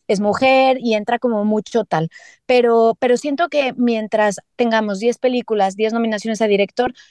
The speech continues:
pues las probabilidades de que haya pelis que nos enfade mucho, que no esté mejor dirección, va, va a ser enorme y va a seguir pasando, está desbalanceado. ¿Qué pasa también? Que es verdad,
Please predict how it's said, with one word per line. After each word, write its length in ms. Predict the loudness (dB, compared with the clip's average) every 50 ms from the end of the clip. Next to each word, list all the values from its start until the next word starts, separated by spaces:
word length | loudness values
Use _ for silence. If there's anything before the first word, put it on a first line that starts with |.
| _ -20 _ _
pues 180 | -2 -2 0 0
las 180 | 0 -2 -2
probabilidades 720 | -2 -2 0 0 0 0 0 2 2 2 2 2 2 2
de 140 | 0 -2 -2
que 100 | 0 0
haya 320 | 0 0 0 0 0 -2 -2 0
pelis 440 | 0 0 0 0 -2 -2 -4 -4 -4
que 140 | -4 -4
nos 160 | -4 -4 -6 -8
enfade 440 | -8 -6 -2 -2 0 0 0 0
mucho, 400 | 2 2 2 2 0 -2 -4 -4
que 120 | -2 -2 -4
no 120 | -4 -6
esté 440 | -10 -6 0 2 2 4 2 2 -2 _ _
mejor 520 | -2 -2 0 0 -2 -4 -4 -2 -2 -2 0
dirección, 580 | 0 0 0 0 0 -2 -2 -2 0 -2 -4 -6 -10
va, 380 | -6 -2 0 2 2 2 2 0 0 -2
va 80 | -4
a 60 | -4
ser 200 | -4 -4 -2 -2
enorme 500 | 0 0 0 -2 -2 -2 -2 -2 -2 -4 -6 -10 -20 -20 -20 -20 -12 _
y 360 | 0 0 2 2 2 0 0 0
va 80 | 0 0
a 40 |
seguir 320 | 0 -2 -2 -2 -2 -4 -2
pasando, 540 | -2 -4 -4 -2 -2 -2 -2 -2 -2 -4 -4
está 260 | -4 -2 0 0 2
desbalanceado. 840 | 2 0 0 0 -2 -2 -2 -4 -6 -6 -4 -2 -2 -2 -2 -4 -8 _ _ -20 _ _ _ -4
¿Qué 140 | -2 -2 0
pasa 360 | 0 -2 -2 0 0 -2 -2
también? 500 | -2 -4 -6 -4 -2 -2 -2 -2 -4 -6
Que 240 | -4 -4 -2 -2 -2
es 100 | -2 -2
verdad, 340 | -2 0 2 2 0 0